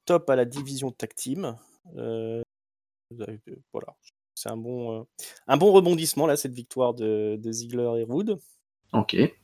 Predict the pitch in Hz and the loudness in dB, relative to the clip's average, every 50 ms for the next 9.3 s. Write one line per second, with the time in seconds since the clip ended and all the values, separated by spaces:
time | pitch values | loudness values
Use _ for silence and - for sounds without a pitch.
0 | _ _ - - 117 - - 107 104 104 101 101 104 104 110 107 117 143 240 - | _ _ -20 -18 -18 -12 -12 -10 -10 -10 -10 -10 -12 -12 -8 -4 -4 -4 -4 -6
1 | _ _ _ - - - - - - - - _ _ _ _ _ - 131 131 127 | _ _ _ -18 -16 -14 -14 -14 -16 -18 -20 _ _ _ _ _ 0 2 4 6
2 | 127 123 123 127 127 120 117 120 151 185 175 190 190 180 175 170 160 156 151 139 | 8 8 6 6 4 2 0 2 2 2 4 4 2 4 4 2 2 2 0 -2
3 | - - - 151 151 147 147 147 - _ - - 123 117 117 117 113 120 123 120 | -2 -2 6 8 8 8 8 4 2 _ -6 0 2 4 4 6 6 4 4 2
4 | 117 131 123 123 117 113 120 117 117 110 - - - 131 123 - 117 110 110 107 | 2 0 2 4 6 6 6 4 2 0 -4 -4 -4 -4 -4 -2 -4 -2 -2 -2
5 | 104 107 110 107 110 107 107 110 123 160 180 175 - - _ _ _ _ _ _ | -2 -2 -2 0 0 2 4 4 4 4 2 -2 -10 -18 _ _ _ _ _ _
6 | _ _ _ _ _ _ _ _ _ _ _ _ _ 107 110 113 110 107 101 - | _ _ _ _ _ _ _ _ _ _ _ _ _ -4 -2 0 0 2 2 0
7 | - - - - 120 113 113 107 - - - 123 120 117 117 110 - 127 120 117 | 0 -2 -4 -6 -4 -2 -4 -4 -6 -8 -10 -10 -6 -4 -4 -4 -2 0 0 2
8 | 117 117 120 120 120 - 143 131 123 117 131 131 127 131 147 147 135 123 117 110 | 4 4 4 4 6 6 6 6 6 6 4 4 8 10 10 12 12 10 8 6
9 | 113 107 107 104 107 | 6 4 2 0 -2